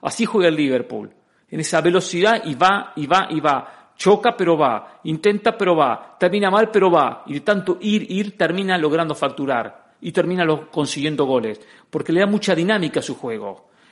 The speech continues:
No va a buscar nunca la pausa del toque hacia atrás, de, de, de la posesión de la pelota tan hablada últimamente.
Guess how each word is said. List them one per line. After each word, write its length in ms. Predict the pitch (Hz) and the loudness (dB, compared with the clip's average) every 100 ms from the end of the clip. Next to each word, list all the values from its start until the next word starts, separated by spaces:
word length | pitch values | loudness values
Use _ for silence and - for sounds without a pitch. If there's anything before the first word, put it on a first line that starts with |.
| _ | _
No 140 | 156 202 | 0 2
va 80 | 220 | 4
a 40 | |
buscar 260 | 170 170 165 | 2 0 -2
nunca 240 | 165 160 | 0 2
la 180 | 151 - | 2 4
pausa 600 | 180 165 160 147 - 160 | 4 6 4 0 -2 -2
del 220 | 143 139 | 0 -2
toque 720 | - 170 156 156 151 143 143 - _ | 2 4 4 2 -2 -2 -4 -10 _
hacia 340 | 143 - 151 | -8 -4 -4
atrás, 640 | 139 180 175 156 147 143 - _ _ _ | -2 0 2 2 -2 -4 -14 _ _ _
de, 320 | 143 147 147 | -8 -4 -4
de, 220 | 127 147 | -2 -4
de 140 | 147 147 | -2 -2
la 160 | 143 | -2
posesión 460 | 170 - 151 - 190 | -2 -4 -4 -2 0
de 80 | 170 | 0
la 160 | 156 | 0
pelota 720 | 156 160 180 175 147 - - _ | 0 -2 0 0 0 -4 -18 _
tan 200 | 175 170 | 0 0
hablada 480 | 151 185 196 156 139 | 0 2 2 2 0
últimamente. 960 | 143 - 135 131 120 113 117 98 - | -2 -4 -4 -4 -6 -8 -12 -16 -18